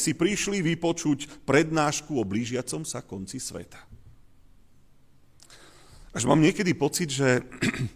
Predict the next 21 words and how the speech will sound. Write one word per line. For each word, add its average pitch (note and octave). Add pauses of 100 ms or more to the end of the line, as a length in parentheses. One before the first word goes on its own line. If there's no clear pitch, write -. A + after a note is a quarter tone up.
<clears throat> - (680)
aj C#3
my F3
v -
cirkvi, F#3+
ako D3+
keby D#3
sme D3 (520)
chceli A#3
využiť F3+
ten D#3
moment D3
strachu, F3
ktorý D3+
ľudia D#3
prežívajú, C3+ (800)
a, G2+ (560)
a B2+
nejakým C#3
takým D#3+
spôsobom D#3+